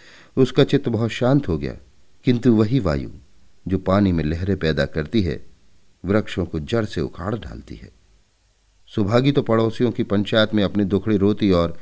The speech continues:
कालिका दीन की स्त्री से छेड़ छेड़ लड़ती।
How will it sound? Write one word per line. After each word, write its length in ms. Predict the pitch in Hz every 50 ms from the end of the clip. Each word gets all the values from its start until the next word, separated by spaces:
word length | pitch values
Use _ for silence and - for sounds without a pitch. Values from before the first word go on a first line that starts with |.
| - - - - - - -
कालिका 400 | - 101 104 107 107 98 104 95
दीन 280 | 90 92 101 104 95 87
की 200 | - 98 87 82
स्त्री 260 | - - - 95 90
से 300 | - - 78 64 - - - _ _ - -
छेड़ 300 | - - 110 104 92 85
छेड़ 320 | - - - 113 113 117
लड़ती। 480 | 101 82 69 64 - - 78 69 -